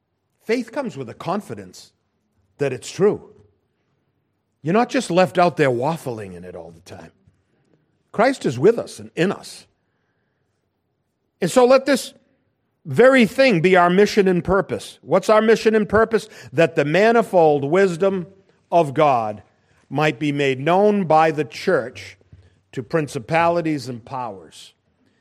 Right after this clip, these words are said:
It's time for the church to speak truth to power. A few years ago, I read a book by Al Mohler.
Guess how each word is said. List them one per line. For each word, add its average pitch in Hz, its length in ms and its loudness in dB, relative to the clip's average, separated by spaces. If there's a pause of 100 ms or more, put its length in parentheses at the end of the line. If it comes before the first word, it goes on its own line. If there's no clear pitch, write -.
(440)
It's - 220 -12
time 190 260 0
for 196 80 -18
the 175 120 -10
church 139 460 -8
to 113 80 -20
speak - 500 -14
truth 127 420 -12 (520)
to 127 80 -14
power. 113 460 -8 (340)
A - 20 -20
few 208 160 -2
years 190 300 0
ago, 135 180 -6
I 113 100 -4
read 139 180 -6
a 143 40 -12
book 131 260 -10
by 123 140 -6
Al 120 180 -8
Mohler. 104 400 -14